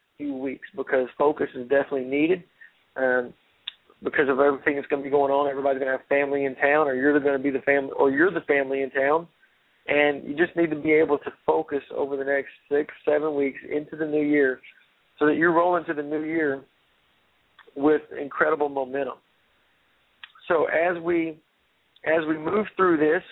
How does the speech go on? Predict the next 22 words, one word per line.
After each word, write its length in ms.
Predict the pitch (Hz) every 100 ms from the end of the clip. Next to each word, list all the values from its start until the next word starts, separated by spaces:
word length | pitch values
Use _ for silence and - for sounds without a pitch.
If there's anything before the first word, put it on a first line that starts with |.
| - _ _ _ _ _ -
I 60 |
wanna 260 | 160 180 175 -
congratulate 640 | 147 160 165 160 170 165 -
all 240 | 156 170
of 100 | 170 151
our, 140 | 156
in 80 | 143
our 140 | 143
recognition, 720 | 139 165 165 151 165 - 175
I 20 |
wanna 200 | 151 156
do 120 | 151 156
some 120 | 151 147
recognition 600 | 151 151 147 156 - 143
tonight 360 | 147 151 165 - - - - _ _
for 100 | -
all 240 | - 165 185
of 80 | 170
our 120 | 160
people 420 | 180 175 - 160
who 140 | 170
have 200 | 160 151